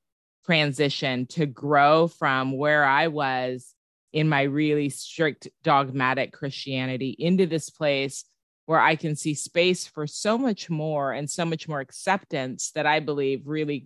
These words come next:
does come from the Lord himself, that he's accepting of everyone that he has created, no matter how they are choosing to show up.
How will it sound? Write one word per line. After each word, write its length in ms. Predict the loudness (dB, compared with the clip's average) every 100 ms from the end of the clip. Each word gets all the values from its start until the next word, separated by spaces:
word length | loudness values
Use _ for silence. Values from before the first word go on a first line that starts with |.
| 0
does 220 | 0 0
come 220 | -4 -6
from 200 | -4 -4
the 80 | -4
Lord 260 | -4 -4 -4
himself, 560 | -6 -6 -2 0 0 -6 _ _ -6
that 100 | -2
he's 320 | 0 0 -2
accepting 680 | -4 -4 -4 -6 -6 -8 -8 -4
of 380 | -2 0 -4 -10 _ _ _ _
everyone 800 | 0 0 0 0 -2 -4 -6 -8 -8
that 140 | -8 -6
he 160 | -6
has 140 | -6 -8
created, 720 | -12 -10 -8 -10 -8 -8 -10 _ _ _ _ _
no 140 | -4 -2
matter 280 | 0 0 -2
how 280 | -2 -2
they 240 | 0 -2 0
are 180 | -2 -2
choosing 500 | -6 -8 -6 -8 -8
to 100 | -12
show 260 | -12 -10
up. 240 | -8 -8